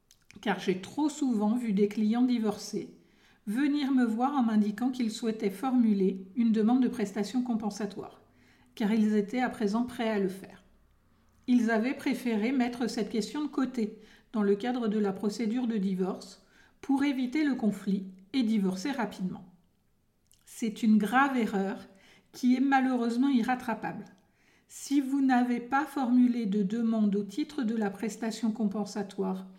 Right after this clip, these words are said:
dans le cadre de votre procédure di-, de divorce, une fois que le divorce est prononcé, c'est trop tard.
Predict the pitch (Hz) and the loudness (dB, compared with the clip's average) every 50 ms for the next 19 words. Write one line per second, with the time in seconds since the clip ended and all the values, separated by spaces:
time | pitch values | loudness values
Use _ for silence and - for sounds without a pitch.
0 | - _ _ _ _ - 202 190 233 254 285 320 294 285 285 277 - 277 262 262 | -20 _ _ _ _ -4 0 4 4 4 4 4 2 2 0 0 0 -2 -2 -2
1 | 254 226 226 214 226 220 208 214 202 - - 202 190 - 220 208 202 - 214 190 | -2 -2 0 0 0 0 0 -2 -4 -2 -4 -4 -4 -2 -2 -2 -2 -2 -2 -2
2 | 214 208 196 190 185 190 - - 185 175 202 190 170 180 185 175 185 190 190 - | 0 0 0 0 -2 -2 -4 -6 -4 0 0 0 0 -2 -4 -4 -4 -6 -8 -8
3 | - - - - _ _ - - _ _ _ _ - - 294 302 302 302 - - | -10 -18 -18 -20 _ _ -20 -20 _ _ _ _ -2 0 2 2 2 0 -4 -6
4 | - 254 226 - - - - - - - 214 202 214 214 185 190 214 220 196 220 | -4 -2 -2 -2 -4 -10 -18 -10 -4 0 0 2 2 2 2 2 0 0 0 -2
5 | 240 240 - - - 196 185 190 - - 220 214 202 196 190 185 - - - 285 | -6 -8 -10 -8 -8 -8 -8 -8 -6 -4 0 0 0 0 0 -2 -4 -8 -10 -10
6 | - - - - - - - 196 190 190 - - 285 285 285 - 226 185 180 - | -12 -12 -18 -20 -14 -8 -6 -6 -6 -6 -8 -6 -6 -6 -4 -4 -6 -6 -6 -8
7 | - - | -16 -20